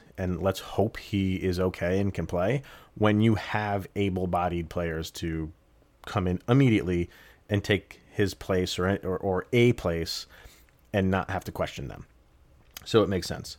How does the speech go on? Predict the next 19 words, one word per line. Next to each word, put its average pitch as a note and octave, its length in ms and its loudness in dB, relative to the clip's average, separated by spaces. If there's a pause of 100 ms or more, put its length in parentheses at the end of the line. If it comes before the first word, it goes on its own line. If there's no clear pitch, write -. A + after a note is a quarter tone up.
But A2+ 360 2 (260)
I A2+ 60 4
think C#3 320 2 (720)
when B2 200 6
everybody B2+ 360 6
saw G2 300 2
this, G#2+ 340 -2 (920)
immediately, G2+ 720 4 (180)
myself C3+ 400 4
included, E2+ 460 4 (100)
were F#2+ 140 2
thinking E2+ 600 0 (220)
that G#2 680 2
this A#2+ 200 4
is, G#2 220 2
this G#2 300 0
marks G2+ 260 2
the F#2+ 160 2
end F2+ 300 0